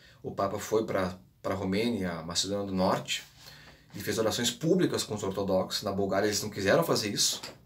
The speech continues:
os bispos ortodoxos se recusaram a fazer. Houve encontro com o patriarca, mas não fizeram encontros públicos, né? É,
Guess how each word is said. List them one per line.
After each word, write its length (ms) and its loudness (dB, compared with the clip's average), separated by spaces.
os 760 -10
bispos 400 -4
ortodoxos 580 0
se 80 -4
recusaram 520 2
a 60 2
fazer. 480 -4
Houve 240 10
encontro 420 6
com 80 -4
o 40 -4
patriarca, 520 2
mas 260 -8
não 140 -8
fizeram 540 -2
encontros 400 -2
públicos, 800 -2
né? 320 -2
É, 800 4